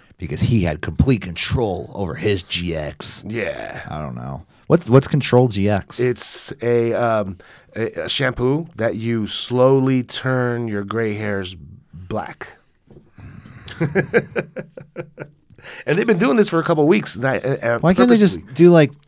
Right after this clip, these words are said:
Speaker 1: Doritos? Or can they, like, a, a regular company? Like
Speaker 2: Yeah, yeah. And, you know, last week I, I wanted to bring it up because I was looking for the Did You Know segment and I couldn't find it. I was like,
Speaker 1: Mm-hmm.
Speaker 2: "Oh, they got rid of it." And then I ran into
Speaker 1: Like, "Those bastards
Speaker 2: the
Speaker 1: at City Wrestling Radio making fun of us.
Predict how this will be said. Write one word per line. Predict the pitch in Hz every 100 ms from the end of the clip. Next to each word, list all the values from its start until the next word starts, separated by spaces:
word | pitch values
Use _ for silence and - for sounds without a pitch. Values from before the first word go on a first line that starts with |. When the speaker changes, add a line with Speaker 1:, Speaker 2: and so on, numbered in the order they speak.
| -
Speaker 1:
Doritos? | 120 135 123 131 143 110 95 95 90
Or | 113
can | 156
they, | 175 190
like, | 175 120
a, | 104
a | 101 92 98
regular | 95 98 107 92
company? | 87 82 80 80 73
Like | 82 127
Speaker 2:
Yeah, | 143 107 92
yeah. | - 87 85 65
And, | - 123 120 113 131
you | 127
know, | 135
last | 143 123 127 -
week | 147 151
I, | 95 117
I | -
wanted | 107 113 117
to | 101
bring | 110
it | 101
up | 117 131
because | 107 101
I | 95
was | 92
looking | 101 107
for |
the | 104
Did | 87 87 101
You | 104
Know | 98 104
segment | - 135 156 -
and |
I | 87
couldn't | 104 85
find | 87 110
it. | 151
I |
was | 104
like, | 110
Speaker 1:
Mm-hmm. | 107
Speaker 2:
"Oh, |
they | 92
got | 90 -
rid | 160 254
of |
it." | 104 - _ _ _ _ _ -
And | 113
then | 143 240
I |
ran | 247 165 151
into | 147 147 147 139
Speaker 1:
Like, | 127
"Those | 98 - -
bastards | 98 113 127 135
Speaker 2:
the | 120
Speaker 1:
at |
City | 110 135
Wrestling | 131 120 117
Radio | 117 107 -
making | 107 90 107
fun | - -
of | 95
us. | - -